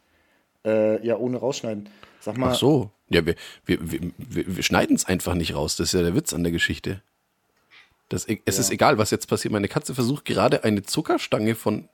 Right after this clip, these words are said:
Speaker 2: äh, das, ich würde gerne
Speaker 1: Randaliert
Speaker 2: mein
Speaker 1: deine, randaliert deine Katze schon wieder?
Speaker 2: Sie randaliert nicht, sie versucht, äh, es ist, du,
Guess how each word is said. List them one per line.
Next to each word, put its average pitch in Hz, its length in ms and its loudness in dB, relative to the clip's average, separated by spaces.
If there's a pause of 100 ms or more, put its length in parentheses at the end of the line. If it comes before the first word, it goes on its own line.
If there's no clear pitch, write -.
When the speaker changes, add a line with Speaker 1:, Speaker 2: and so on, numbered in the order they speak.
Speaker 2:
äh, - 100 -12 (280)
das, - 220 -10 (1700)
ich - 140 -10
würde 131 200 4
gerne 117 260 4
Speaker 1:
Randaliert 170 140 4
Speaker 2:
mein 147 80 4 (120)
Speaker 1:
deine, - 160 -14 (140)
randaliert 123 400 -2
deine 110 160 -4
Katze - 260 -10
schon 87 220 -14
wieder? 90 160 -10 (440)
Speaker 2:
Sie 113 140 0
randaliert 139 540 0
nicht, 135 240 0
sie 113 100 -2
versucht, 139 420 -2
äh, 160 100 4
es 139 100 -2
ist, 139 120 -8 (340)
du, 120 180 4